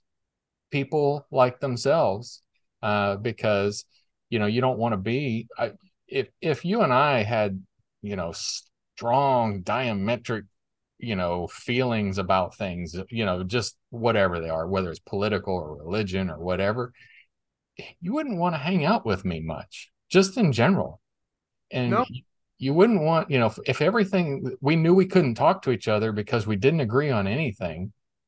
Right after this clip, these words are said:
Speaker 1: you know, and we're gonna have to be together eight hours a day. Every day we spend more time together than we do with our families. Nah.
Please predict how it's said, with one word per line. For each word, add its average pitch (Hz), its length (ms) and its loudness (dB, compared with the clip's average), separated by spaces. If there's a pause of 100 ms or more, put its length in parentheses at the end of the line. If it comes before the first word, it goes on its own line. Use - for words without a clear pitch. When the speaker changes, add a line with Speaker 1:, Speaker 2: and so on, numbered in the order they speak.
(320)
Speaker 1:
you 110 100 -2
know, 104 220 0
and 175 180 2
we're 196 80 6
gonna 165 140 6
have 143 80 2
to 104 80 -4
be 151 340 0
together 98 680 0
eight 175 200 4
hours 139 340 6
a 110 80 -2
day. 98 640 -2 (920)
Every 180 460 2
day 147 360 8
we 131 120 4
spend 117 340 0
more 190 200 0
time 190 280 -4
together 139 420 4
than 113 180 -2
we 104 80 -2
do 135 180 0
with 120 160 0
our 92 160 0
families. 202 840 -6 (580)
Nah. - 600 -8